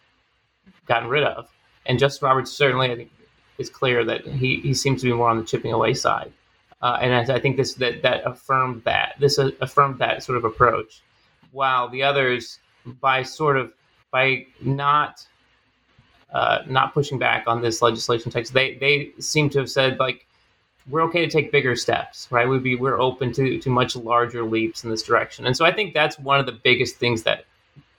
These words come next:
that we've learned. It, and I think what it does is open the doors to the activists, who we'll probably get to later, on what their strategies will be in, in other places.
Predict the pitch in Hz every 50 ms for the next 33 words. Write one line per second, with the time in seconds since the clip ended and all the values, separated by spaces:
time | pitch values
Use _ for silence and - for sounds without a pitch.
0 | - 135 117 123 120 - 123 123 120 117 110 113 110 113 117 113 113 127 147 -
1 | - - - _ _ _ _ _ _ - 123 131 127 123 123 - - - 127 135
2 | 135 135 131 - - 131 131 - 180 170 165 151 147 147 139 151 151 147 135 123
3 | - - 131 139 - 151 139 127 123 113 - 123 123 123 123 120 117 - - -
4 | 123 107 113 - - - - 123 131 143 156 - - 117 113 117 113 - 135 123
5 | 123 120 - 131 117 117 120 123 123 117 - - - - 131 120 113 131 135 127
6 | 123 120 120 120 120 _ _ _ _ _ _ _ _ _ _ _ _ _ - 123
7 | 135 139 139 131 127 143 147 143 - 165 170 165 - - 135 120 120 117 113 127
8 | 123 120 - 120 113 113 117 113 113 117 - 117 120 120 113 120 117 - - 113
9 | 110 113 - - - - - -